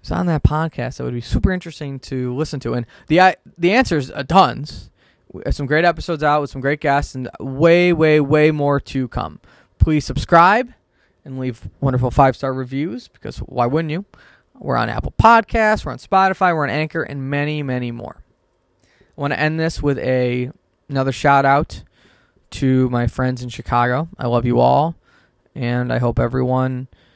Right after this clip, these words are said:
stays safe during these times, and as someone once told me, this too shall pass,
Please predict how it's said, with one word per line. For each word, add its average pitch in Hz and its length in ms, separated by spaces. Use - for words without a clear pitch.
stays 147 400
safe 170 480
during 139 340
these 131 460
times, 151 560
and 131 560
as 135 180
someone 156 340
once 151 220
told 147 240
me, 143 160
this 131 220
too 135 180
shall 123 220
pass, - 540